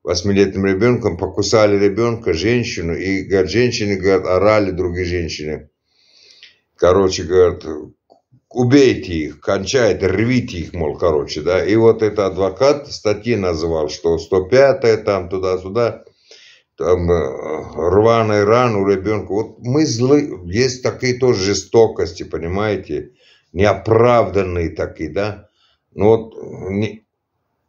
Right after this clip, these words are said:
наказать надо по полной таких. Вот когда вот наказание будет за всё такое, да,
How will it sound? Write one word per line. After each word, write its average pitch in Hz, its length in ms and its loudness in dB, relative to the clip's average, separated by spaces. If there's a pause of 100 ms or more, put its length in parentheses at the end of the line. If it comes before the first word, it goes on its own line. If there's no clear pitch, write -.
(160)
наказать 131 640 2
надо 131 280 0
по 135 300 0
полной 123 540 4
таких. 76 480 -8
Вот 110 220 -6
когда 120 280 -2
вот 110 320 0
наказание 110 800 2
будет 117 440 0
за 90 200 -2
всё 95 280 -4
такое, 85 460 -2
да, 104 380 0